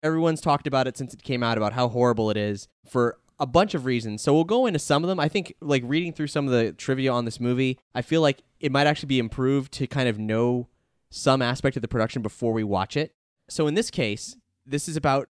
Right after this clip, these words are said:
brand name foods coming to life at night and fighting generic brands of food. I don't know if that doesn't sound like Sausage Party exactly, but maybe close.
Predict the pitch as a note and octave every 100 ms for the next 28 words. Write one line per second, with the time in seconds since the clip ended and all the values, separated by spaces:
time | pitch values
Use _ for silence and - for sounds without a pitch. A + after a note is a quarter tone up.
0 | - C3 E3 G3+ G3+ D#3 C#3+ C#3 - C#3
1 | F3 F3+ F3 - C3+ B2+ B2 B2 - A#2+
2 | A2+ A2+ - - C3+ C3+ B2 B2+ B2+ C#3+
3 | - A#2+ G#2 F#2+ G2+ - _ A#2 G#2 F#3
4 | G#2 - _ _ _ _ - B2 B2+ A#2+
5 | A#2 A2+ G#2+ _ _ D#3+ E3+ C#3 D#3 C3
6 | - C3+ - A2+ - A2 G2+ G#2+ A#2+ A#2+
7 | - F2+ F2 G2 A2+ A2+ A2 G#2+ - B2
8 | G#2 G2 -